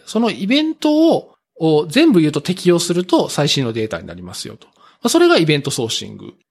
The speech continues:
で、それを複数サービスで構成するとか、その、いろんなサービスにその、イベントを波及させるとかっていうのは、なんか別にイベントソーシングっていう枠だけの話じゃないのかな。それよりもっとこう、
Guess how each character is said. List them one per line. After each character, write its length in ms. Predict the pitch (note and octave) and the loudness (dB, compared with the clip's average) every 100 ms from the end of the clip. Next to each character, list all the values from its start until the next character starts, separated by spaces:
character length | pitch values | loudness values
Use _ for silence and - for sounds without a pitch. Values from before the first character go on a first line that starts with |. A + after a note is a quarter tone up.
| _ | _
で、 320 | G3 E3 - _ _ _ _ | -2 -2 -6 _ _ _ _
そ 160 | - D4 | -4 0
れ 120 | D#4+ | 2
を 340 | E4 D4 - - | 2 4 2 -4
複 200 | - G3+ | -10 -6
数 220 | - F4 | 0 2
サ 120 | F4 F#4+ | 2 0
ー 80 | |
ビ 40 | E4 | -2
ス 100 | C#3+ | -4
で 60 | |
構 220 | A#2+ D3 D3 | -2 -2 0
成 120 | D3 | -2
す 160 | - | -2
る 80 | C#3 | -6
と 120 | A#2+ | -6
か、 320 | - B2 G2 - _ _ | -4 -4 -4 -10 _ _
そ 160 | - B2+ | -6 -6
の、 240 | A#2 C3 | -6 -6
い 80 | G#3 | 0
ろ 80 | C4+ | 2
ん 40 | |
な 60 | D4+ | 2
サ 120 | D#4+ | 2
ー 40 | |
ビ 60 | C#4 | 2
ス 80 | G3+ | 2
に 80 | F3+ | 2
そ 80 | |
の、 240 | B2 A#2 - | 0 -4 -8
イ 100 | - | -4
ベ 140 | E3+ A3+ | 2 2
ン 80 | A3 | 2
ト 160 | G#3+ | 0
を 20 | |
波 200 | G3+ - | 0 -4
及 200 | F#3+ G#3+ | -4 -2
さ 100 | A3+ | -2
せ 140 | G#3 F#3+ | 0 0
る 80 | F#3+ | -2
と 80 | |
か 80 | - | -4
っ 100 | F#2+ | -6
て 80 | - | -6
い 40 | |
う 80 | C3 | -6
の 80 | A2 | -6
は、 200 | G#2+ - - | -8 -8 -4
な 80 | |
ん 40 | A3+ | -4
か 80 | D3+ | -2
別 240 | G3+ G#3+ | -2 0
に 160 | B3+ F#3 | 0 2
イ 40 | |
ベ 120 | C4 | 0
ン 60 | F4 | 0
ト 120 | - | 0
ソ 220 | D#4+ F4 F4 | 2 4 4
ー 20 | |
シ 220 | - A#3+ | 2 0
ン 60 | A3+ | 0
グ 80 | |
っ 40 | C#4+ | -2
て 200 | - G#3 | 0 2
い 20 | |
う 60 | E3 | 2
枠 360 | F#3 B3 A#3+ | 2 0 0
だ 120 | F#3+ | -2
け 120 | F#3+ A3 | 0 0
の 100 | F#3+ | 0
話 260 | F3 F3+ | 0 0
じ 100 | D#3 | -2
ゃ 40 | A#2 | -2
な 100 | C#3+ | -2
い 80 | |
の 100 | A2 | -2
か 140 | F#2+ G#2 | -6 -12
な。 140 | G2+ | -8
そ 100 | - | 0
れ 60 | B3+ | 2
よ 60 | G3+ | 4
り 20 | |
も 80 | B3+ | 2
っ 60 | |
と 100 | - | 2
こ 240 | F3 A#2 | 0 0
う、 40 | - | -2